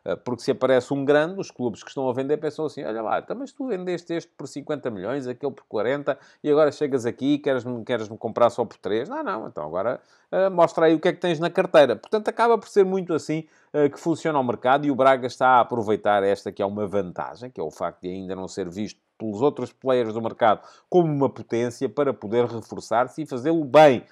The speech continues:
como é o caso com este João Marcos, que me parece que é um jogador que pode ser para o Braga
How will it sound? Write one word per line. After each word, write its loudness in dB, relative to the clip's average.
como -4
é 6
o 4
caso 4
com -4
este -2
João 0
Marcos, -2
que -18
me -10
parece -2
que -12
é -6
um -6
jogador -4
que -20
pode 2
ser -6
para -2
o 2
Braga 4